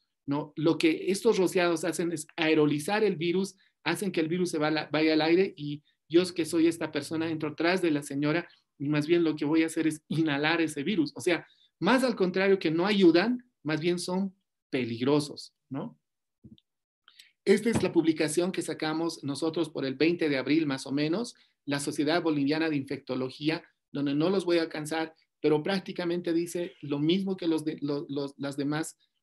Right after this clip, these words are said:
entidades científicas, que dice que no se ha demostrado que una acción efectiva, que más bien, más al contrario, ¿no? Lo ayu-, podría ayudar a diseminar la infección.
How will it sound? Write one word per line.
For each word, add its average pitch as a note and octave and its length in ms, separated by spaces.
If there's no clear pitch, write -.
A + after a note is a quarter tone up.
entidades D3+ 520
científicas, D#3+ 600
que D#3+ 80
dice D3+ 260
que C#3+ 100
no C#3+ 380
se A#3 140
ha G3+ 40
demostrado F3 540
que F3 80
una E3 160
acción D#3+ 280
efectiva, E3+ 600
que D#3+ 120
más D#3 200
bien, F#3+ 200
más F#3+ 320
al F3+ 160
contrario, F3 720
¿no? D#3+ 320
Lo D3+ 300
ayu-, D#3 400
podría F3+ 420
ayudar D#3 380
a - 180
diseminar D3+ 960
la D3+ 220
infección. C3+ 720